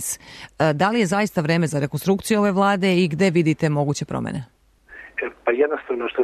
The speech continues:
Speaker 2: se tiče rekonstrukcije, ona je uvek potrebna ako treba da se, da tako kažem, pruži sveža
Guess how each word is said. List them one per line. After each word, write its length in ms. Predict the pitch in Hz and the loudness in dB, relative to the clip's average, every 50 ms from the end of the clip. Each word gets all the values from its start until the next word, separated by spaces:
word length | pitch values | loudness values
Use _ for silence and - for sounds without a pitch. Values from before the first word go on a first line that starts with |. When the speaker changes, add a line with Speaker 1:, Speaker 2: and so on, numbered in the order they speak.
| - | -2
Speaker 2:
se 60 | - 123 | -2 -6
tiče 260 | - 143 135 - 131 | -6 -4 -2 0 0
rekonstrukcije, 840 | 120 123 - - 113 113 - - 127 117 - - - 143 135 123 | 0 0 0 -2 -4 -4 -6 -6 -8 -8 -6 -4 0 2 2 2
ona 160 | 120 123 131 | 2 2 0
je 40 | 127 | 2
uvek 220 | 123 131 139 123 - | 2 2 2 2 0
potrebna 460 | - 139 135 - - 143 131 131 123 120 | 0 -2 0 0 0 0 0 0 0 0
ako 180 | 120 - 127 | -2 -4 -6
treba 220 | 120 - 131 135 127 | -4 -2 0 0 0
da 120 | - - - - | -2 -4 -6 -4
se, 100 | 127 120 | -6 -2
da 200 | 113 123 110 113 - | 0 0 0 0 0
tako 200 | - 120 - - | -4 -6 -6 -6
kažem, 320 | - - 123 113 - 117 113 113 107 - - - - - - - - - | -4 -2 -2 -2 -2 -4 -4 -6 -6 -8 -10 -14 -16 -16 -16 -18 -18 -4
pruži 320 | - 127 127 120 - - 98 - - | 0 2 2 2 2 -2 -4 -4 0
sveža 280 | - 120 117 107 - | 0 2 2 2 -2